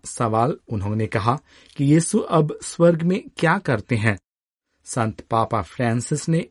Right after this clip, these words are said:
इसे त्योहार के रूप में मनाए जाने की व्याख्या करते हुए कहा,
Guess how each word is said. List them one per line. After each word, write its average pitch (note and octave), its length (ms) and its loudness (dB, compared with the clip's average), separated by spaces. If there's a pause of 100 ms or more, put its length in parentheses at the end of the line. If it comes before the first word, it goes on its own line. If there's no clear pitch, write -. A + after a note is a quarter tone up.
(140)
इसे D3 220 -2
त्योहार C3 600 -2
के C#3+ 160 -2
रूप D3 200 -2
में D#3+ 300 0
मनाए A#2 420 0
जाने A#2+ 400 -2
की C#3+ 220 -4 (360)
व्याख्या B2 580 0 (180)
करते A2+ 340 -4
हुए A#2 180 -2
कहा, G#2 340 -2